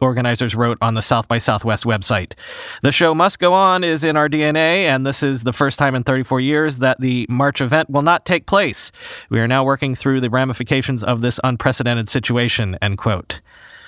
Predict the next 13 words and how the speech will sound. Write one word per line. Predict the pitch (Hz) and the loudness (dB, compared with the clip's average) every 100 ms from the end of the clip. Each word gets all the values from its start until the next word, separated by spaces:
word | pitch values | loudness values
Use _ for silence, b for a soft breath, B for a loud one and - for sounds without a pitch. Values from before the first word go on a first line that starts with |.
| B B B | B B B
No | 101 107 | -2 0
details | 110 113 120 107 101 | 0 -2 0 0 -2
I | 107 | -2
could | 101 104 - | -2 -4 -2
find | 117 110 107 98 | 0 0 0 -2
in | 107 | -4
terms | 101 117 107 101 | -2 -2 -2 -2
of | - 101 98 | -2 -2 0
refunds | 135 180 165 156 | 0 2 0 0
or | |
anything | 160 151 151 | 0 0 0
like | 147 143 | 0 2
that. | 143 147 | 2 2